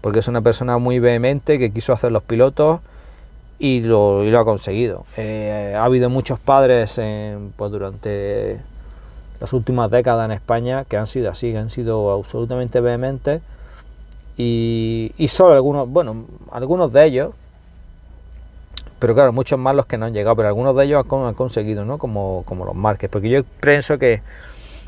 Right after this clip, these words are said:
eh, pilotos como Marc Márquez, pilotos como su hermano, pilotos como Jorge Lorenzo, pilotos, hay, hay muchísimo en España,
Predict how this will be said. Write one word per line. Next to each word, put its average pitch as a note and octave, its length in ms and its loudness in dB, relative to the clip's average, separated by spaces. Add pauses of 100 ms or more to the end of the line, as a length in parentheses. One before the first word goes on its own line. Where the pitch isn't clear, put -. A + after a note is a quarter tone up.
(120)
eh, A2 360 -2
pilotos B2+ 320 4
como C3 640 2
Marc C3+ 200 2
Márquez, C3+ 440 2
pilotos B2 380 -2
como B2+ 220 -6
su C3+ 120 -4
hermano, B2+ 420 0
pilotos B2 360 0
como B2+ 760 0
Jorge C3 280 4
Lorenzo, B2+ 680 2
pilotos, A#2+ 360 0 (560)
hay, C3+ 640 4
hay D3 200 4
muchísimo A#2+ 560 -2
en G#2+ 80 -2
España, G2+ 440 -4